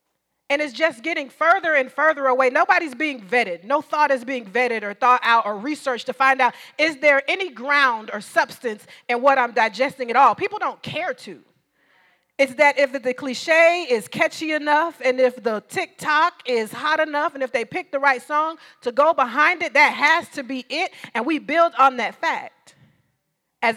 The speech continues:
if it is a fact. There's, there's, there's no, there's no searching anymore for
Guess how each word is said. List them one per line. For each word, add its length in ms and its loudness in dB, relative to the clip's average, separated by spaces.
if 240 -4
it 140 -4
is 160 0
a 40 -12
fact. 640 -12
There's, 340 -2
there's, 240 -6
there's 240 -8
no, 360 -2
there's 240 -8
no 280 -4
searching 720 -10
anymore 480 -8
for 320 -8